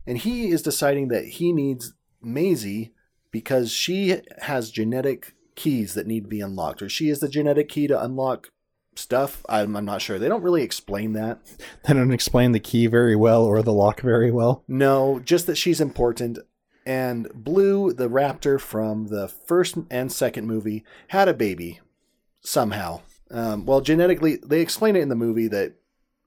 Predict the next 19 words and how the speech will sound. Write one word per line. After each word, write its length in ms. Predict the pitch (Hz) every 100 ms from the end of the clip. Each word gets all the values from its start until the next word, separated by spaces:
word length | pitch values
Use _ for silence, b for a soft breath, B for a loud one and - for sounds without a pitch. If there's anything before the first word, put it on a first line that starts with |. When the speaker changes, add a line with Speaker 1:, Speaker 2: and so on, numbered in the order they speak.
| _ _ _ _
Speaker 1:
Blue 280 | 143 117 135
was 140 | 127 -
spliced 360 | 123 123 120
with, 120 | 117 -
spliced 360 | - - 123 117
with 100 | -
a 60 | 95
monitor 420 | 104 131 139 131
lizard, 340 | 131 123 117
and 100 | 98
monitor 340 | 104 117 113 110
lizards 400 | 113 110 107 -
can 140 | 101
produce 380 | - 98 110 110
asexually. 680 | 104 - 110 - 113 104 b b b b
Anyways, 320 | 156 147 113 -
besides 460 | 113 - 143 127
the 80 | 135
point. 340 | - 151 107